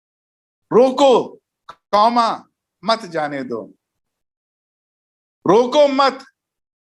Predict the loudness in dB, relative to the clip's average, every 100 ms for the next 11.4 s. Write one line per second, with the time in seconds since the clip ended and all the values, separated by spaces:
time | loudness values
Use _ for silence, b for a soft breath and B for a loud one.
0 | _ 0 2 2 0 -2 -6 _ _ _
1 | -10 -6 -6 -8 -10 -12 _ _ _ _
2 | _ -2 2 2 2 -2 -4 -6 -6 -6
3 | -4 -2 -2 -2 -2 0 2 2 2 0
4 | -4 -8 -20 _ _ _ _ _ _ _
5 | _ -2 2 4 4 2 2 -2 -18 _
6 | _ -2 0 0 0 -2 -8 _ _ _
7 | -2 -2 0 -2 -2 -4 -8 -10 _ _
8 | _ _ _ _ _ _ _ 2 2 4
9 | 2 2 0 -2 -12 _ _ _ -6 -2
10 | 0 0 -2 -6 _ -10 -10 -8 -4 0
11 | 0 -2 -10